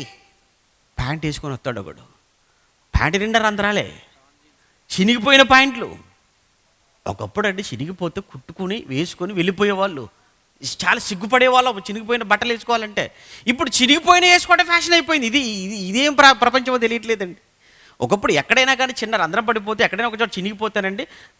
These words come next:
కుట్టుకొని వేసుకొని, ఏమంటే వెళ్ళేంత వరకు బయటికి వెళ్ళేవాళ్ళం కదా, కుట్టుకొని బయటికి, ఏమో కుట్టుకునేంత వరకు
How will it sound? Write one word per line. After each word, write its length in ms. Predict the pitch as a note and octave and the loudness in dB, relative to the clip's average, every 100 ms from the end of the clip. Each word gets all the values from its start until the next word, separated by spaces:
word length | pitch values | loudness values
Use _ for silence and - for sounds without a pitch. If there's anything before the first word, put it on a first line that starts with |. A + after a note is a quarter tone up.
| _ | _
కుట్టుకొని 680 | C4 B3 - D#4 D4+ D4 D4+ | -6 -6 -6 0 2 4 2
వేసుకొని, 640 | A#3+ A#3+ D4+ - C#4+ D4 C#4 | 4 6 6 2 0 0 2
ఏమంటే 280 | B3 E4+ E4+ | 4 4 2
వెళ్ళేంత 560 | A#3 B3+ C#4 C4+ C4+ | 0 2 6 6 6
వరకు 240 | B3+ C4+ C#4+ | 4 4 4
బయటికి 320 | F3+ C4+ - | 4 4 2
వెళ్ళేవాళ్ళం 380 | B3 D#4+ D#4+ D#4+ | 8 10 10 10
కదా, 100 | C#4 | 4
కుట్టుకొని 400 | B3 A#3+ D4 C#4 | -2 -4 0 2
బయటికి, 340 | B3+ B3 A3+ | 4 4 2
ఏమో 160 | G#3+ D4 | 0 0
కుట్టుకునేంత 580 | C4+ A3+ A#3+ A#3 A3 G#3 | -2 -8 -6 -2 -2 -2
వరకు 360 | G3+ B3+ G#3+ | -2 -4 -10